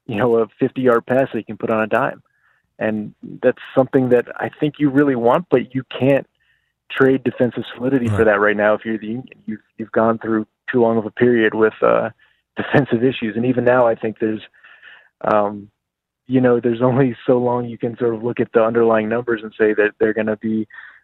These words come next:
Speaker 1: uh, you know, I think right now they've got the fifth, fifth best, fifth best defensive record in the league.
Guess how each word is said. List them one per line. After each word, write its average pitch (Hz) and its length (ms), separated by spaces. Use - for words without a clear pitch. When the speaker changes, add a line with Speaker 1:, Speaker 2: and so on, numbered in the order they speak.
Speaker 1:
uh, 104 240
you 117 120
know, 110 120
I 104 60
think 110 180
right 107 140
now 113 140
they've 113 140
got 113 120
the 107 100
fifth, - 160
fifth 131 200
best, 131 180
fifth 151 140
best 139 180
defensive 151 360
record 151 240
in 151 60
the 151 60
league. 160 280